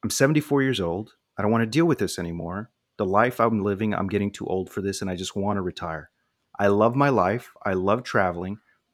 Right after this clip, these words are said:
He would always go to the jungle, and he had a little house in the jungle too. You know, I think that's the, the, the thing that got him doing the alleged meth labs and stuff in the jungle as well. But he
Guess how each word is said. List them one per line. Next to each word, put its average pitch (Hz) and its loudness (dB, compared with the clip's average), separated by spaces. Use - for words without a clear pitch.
He - -6
would 101 2
always 117 2
go 127 4
to 127 -4
the 123 2
jungle, 107 0
and 104 0
he 98 -4
had 107 0
a 104 -2
little 101 -2
house 107 0
in 104 0
the 107 0
jungle 110 -2
too. 104 -4
You 104 -6
know, 92 -2
I 101 0
think 110 -4
that's - -2
the, - -14
the, 95 -2
the 101 -8
thing 107 0
that 107 0
got 101 0
him 92 -6
doing 101 -2
the 95 -2
alleged 92 0
meth 95 -2
labs 98 0
and 95 -6
stuff - -6
in 98 -4
the 92 -4
jungle 95 -4
as 92 -6
well. 120 2
But 95 -10
he 214 2